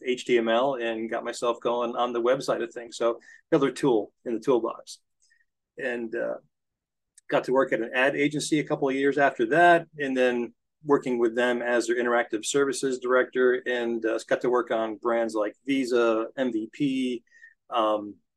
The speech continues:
R P I, and just really seeing how the creative aspect really goes on the business side and the marketing side, how those two get meshed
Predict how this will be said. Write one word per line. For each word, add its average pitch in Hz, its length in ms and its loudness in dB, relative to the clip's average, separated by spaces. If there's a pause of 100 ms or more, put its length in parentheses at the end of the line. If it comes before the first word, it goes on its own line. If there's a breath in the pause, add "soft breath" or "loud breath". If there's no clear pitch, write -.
(300)
R 131 160 6
P - 160 4
I, 131 440 4
and 131 280 -4
just 151 400 2
really 151 380 10
seeing 135 460 0
how 135 280 0
the 127 100 2
creative 123 340 0
aspect 120 500 2
really 117 240 2
goes 110 380 2
on 117 160 -2
the 107 40 0
business 110 380 -2
side 110 200 0
and 107 80 -4
the 107 40 -6
marketing 110 320 -2
side, 117 240 -10
how 127 160 2
those 120 220 2
two 127 240 -4
get 117 180 0
meshed 113 360 -6